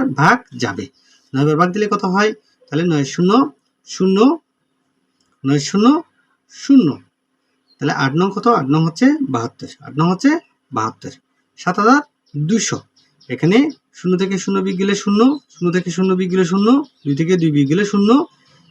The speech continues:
সাত থেকে সাত বিয়োগ গেলে শূন্য। তাহলে এখানে বসবে কি? শূন্য। অর্থাৎ আমরা পেলাম কত?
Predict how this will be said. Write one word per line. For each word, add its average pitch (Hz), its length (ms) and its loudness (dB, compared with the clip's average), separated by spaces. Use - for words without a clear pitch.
সাত - 240 -6
থেকে 226 180 2
সাত 208 160 0
বিয়োগ 185 180 -2
গেলে 208 160 4
শূন্য। 175 280 0
তাহলে 143 200 -4
এখানে 175 220 0
বসবে 139 240 -2
কি? 254 120 4
শূন্য। 202 340 0
অর্থাৎ - 220 -6
আমরা 165 180 2
পেলাম 220 200 0
কত? - 180 -4